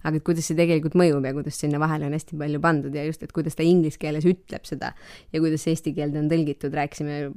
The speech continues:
üle pika aja just sellest tõlkimise aspektist, mis mulle tundub, et me kirjanduses oleme nagu kohati võib-olla väga kõrvale jätnud, et, et väga suur osa kirjandusest jõuab ju meie kaudu ikkagi tõlkijate vahendusel.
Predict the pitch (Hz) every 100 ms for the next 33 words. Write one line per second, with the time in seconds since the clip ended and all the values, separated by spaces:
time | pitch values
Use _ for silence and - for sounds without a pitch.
0 | - - - 165 160 160 - 156 147 147
1 | - 151 - 190 185 - 151 151 139 -
2 | - - 147 156 - 165 175 156 151 160
3 | 175 185 151 151 156 151 151 151 147 156
4 | 156 151 170 165 - 156 160 160 170 160
5 | 185 175 147 156 170 151 151 156 156 156
6 | 170 175 151 170 160 165 170 151 170 180
7 | 147 147 156 - 165 160 139 147 156 156
8 | 147 160 156 156 151 - 156 156 156 156
9 | 180 175 - 151 156 165 170 147 147 -
10 | 160